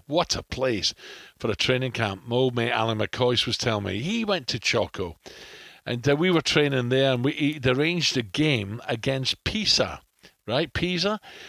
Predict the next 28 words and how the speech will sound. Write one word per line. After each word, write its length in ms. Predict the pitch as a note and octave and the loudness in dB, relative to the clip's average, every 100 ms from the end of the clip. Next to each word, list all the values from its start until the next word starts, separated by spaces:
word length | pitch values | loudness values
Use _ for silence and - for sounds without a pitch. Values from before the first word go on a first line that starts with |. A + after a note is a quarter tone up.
| - | -6
So 200 | - D#3 | 2 4
we 80 | E3 | 6
went 220 | G3+ F3+ | 4 4
down, 200 | D3 D3 | 4 4
we'd 100 | D3 | 2
done 140 | F3 | 0
the 80 | E3+ | 2
sightseeing 640 | - C3+ A2 - A#2+ G#2+ | 2 2 2 2 2 -2
trip 280 | G2+ - B2 | -2 0 0
and 80 | A2 | 0
all 180 | G#2 G#2 | 0 2
that, 220 | G#2 A2+ | 0 0
the 100 | A2 | 0
Leaning 280 | A#2 A2+ G#2+ | 0 -2 -2
Tower, 380 | - A#2+ A2 G2+ - - - - | 0 2 0 -2 -12 -20 -16 -4
uh, 120 | G#2+ | 0
Leaning 300 | A2 C3+ B2 | 2 2 0
Tower, 300 | G#2+ C#3+ C3 | 2 4 4
excuse 400 | A#2+ - G#2+ G2 | 2 2 0 0
me. 140 | G2 G#2+ | -2 -2
If 140 | - | 0
you 60 | E3+ | 0
haven't 280 | G3+ D#3+ | 0 -2
been 240 | - F#3 E3 | 0 2 2
there, 300 | G#2 G2 C3 | 0 -2 -2
it 140 | E3 F3 | -2 2
is 220 | F3+ D3+ | 2 2
remarkable. 840 | E3+ E3+ G#3+ A#3 - G3 A#2 - | 2 2 0 0 -2 0 -2 -2